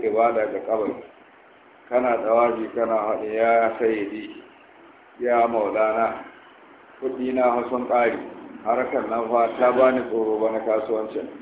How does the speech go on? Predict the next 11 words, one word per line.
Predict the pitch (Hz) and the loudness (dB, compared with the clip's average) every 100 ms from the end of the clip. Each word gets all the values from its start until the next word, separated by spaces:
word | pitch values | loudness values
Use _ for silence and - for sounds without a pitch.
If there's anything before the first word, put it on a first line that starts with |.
| - - - - - - - - - - - - | -20 -20 -20 -20 -20 -20 -20 -20 -20 -20 -20 -2
Ko | 123 127 123 | 2 4 4
bana | 135 135 | 4 4
noma | 135 139 139 135 | 4 4 6 6
ne | 135 135 | 6 4
kai, | 113 - - - | -2 -6 -10 -8
amma | 113 120 127 127 - - 120 | -4 2 6 6 2 -6 -6
bana | 123 131 | -2 0
noman | 131 135 131 113 | 0 0 0 0
nan | 117 117 | -2 2
ya | 123 123 | 4 6
bani | 131 127 | 6 4